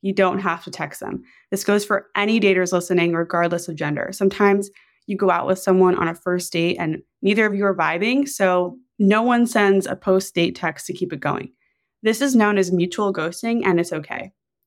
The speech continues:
If you're not interested in a second date and they text you, that's when you want to send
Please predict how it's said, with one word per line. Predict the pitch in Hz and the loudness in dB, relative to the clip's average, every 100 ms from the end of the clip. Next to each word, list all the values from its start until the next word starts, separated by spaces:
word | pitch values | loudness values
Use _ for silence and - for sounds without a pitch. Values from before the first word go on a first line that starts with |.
| _ | _
If | 196 202 | -6 -4
you're | 247 | 0
not | 233 - | 0 0
interested | 185 202 196 208 | 0 -2 -2 -2
in | 190 | 0
a | 185 | -2
second | 175 175 180 | -2 0 0
date | 165 175 | 0 0
and | 180 | 0
they | 151 | -2
text | 156 160 - 240 | -4 -10 -10 -4
you, | 262 294 - _ _ _ - | -4 -4 -8 _ _ _ -2
that's | 254 349 - | -2 -2 0
when | 302 | 4
you | 277 | 4
want | 247 | 2
to | 220 | 0
send | - 180 175 170 | 0 0 0 -2